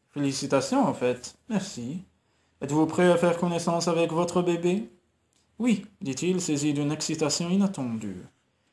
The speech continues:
L'obstétricienne tira le drap et souleva le t-shirt de Cindy afin d'appliquer un gel sur son ventre, sur lequel elle promena ensuite le transmetteur de sang. L'image apparut alors sur l'écran,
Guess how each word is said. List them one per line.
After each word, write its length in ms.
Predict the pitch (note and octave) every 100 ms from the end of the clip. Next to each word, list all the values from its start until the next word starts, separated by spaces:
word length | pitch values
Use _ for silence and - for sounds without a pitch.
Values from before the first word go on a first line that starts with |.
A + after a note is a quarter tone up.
| _ _ -
L'obstétricienne 1300 | C#3 - D3+ D3 D3+ C#3 D3 - C#3+ D3 F#3 G#3+ G3
tira 320 | C3+ B2 B2+
le 140 | B2+
drap 400 | A#2 C#3+ F#3+ F#3+
et 120 | F3+
souleva 340 | E3+ G3+ F3+ F#3+
le 120 | F3+
t-shirt 560 | F3+ F#3 C4+ C4 - D#3+
de 320 | D#3 D#3+ D3+
Cindy 500 | - F#3+ C#3 A#2+ G#2+
afin 280 | G2+ B2 A#2+
d'appliquer 420 | C3+ D3 C#3+ E3
un 160 | D3+
gel 240 | C#3 E3 F3
sur 220 | D#3+ -
son 180 | D#3 C#3+
ventre, 560 | C3 A#2+ G2 F#2+ - - - _ _ _
sur 240 | - B2+ B2+
lequel 340 | B2+ D#3 D#3+
elle 140 | C3+
promena 380 | - C3+ C3+ D3+
ensuite 400 | C#3+ C#3 E3 D#3+
le 120 | C#3
transmetteur 680 | C3+ D3 C#3+ C#3 B2+ C3 B2+
de 100 | C3
sang. 320 | C3 - D3+ _ _ _ _ _ _ _ -
L'image 480 | G3 G#3+ B3 B3+ F#3
apparut 500 | E3+ E3 D#3+ F3+ F#3
alors 360 | E3 F#3 F3+
sur 240 | - D3 B2+
l'écran, 400 | A#2+ - -